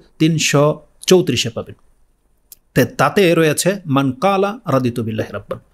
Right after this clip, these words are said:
এই জুমলাটা রয়েছে। আর মুসনাদে আহমদ হাদিসটা রয়েছে, যেটা আপনি, আহ, এগারো হাজার একশো দুই, তার মানে ট্রিপল ওয়ান জিরো টুতে রয়েছে, ওটাও আবু সাইদ খুদরি রাদিয়াল্লাহু তাআলা আনহুর বর্ণনা, ওই সেম হাদিস, শুধু ভাষাতে একটু ডিফারেন্স রয়েছে।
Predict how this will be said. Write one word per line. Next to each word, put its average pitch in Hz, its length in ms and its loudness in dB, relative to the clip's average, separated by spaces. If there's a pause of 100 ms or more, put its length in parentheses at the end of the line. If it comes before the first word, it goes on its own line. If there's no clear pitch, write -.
(260)
এই 147 80 2
জুমলাটা 135 340 2
রয়েছে। 104 300 -6 (840)
আর 123 240 2 (200)
মুসনাদে 214 360 4
আহমদ 202 260 2
হাদিসটা 156 380 2
রয়েছে, 139 300 2
যেটা 139 240 0
আপনি, 139 420 -4 (320)
আহ, 110 720 -6 (140)
এগারো 170 240 2
হাজার 139 240 -2
একশো 139 420 -4
দুই, 120 380 0
তার 123 120 0
মানে 123 180 0
ট্রিপল 170 380 4
ওয়ান 143 340 4
জিরো 147 300 2
টুতে 160 280 -2
রয়েছে, 131 420 -2
ওটাও 151 220 2
আবু 151 240 2
সাইদ 165 260 2
খুদরি 165 440 4 (260)
রাদিয়াল্লাহু 156 420 4
তাআলা 196 240 2
আনহুর 180 160 2
বর্ণনা, 165 380 2
ওই 262 140 2
সেম 269 320 2
হাদিস, 156 420 -2 (140)
শুধু 151 200 -2
ভাষাতে 143 500 -2
একটু 156 280 2
ডিফারেন্স 127 480 2
রয়েছে। 117 280 0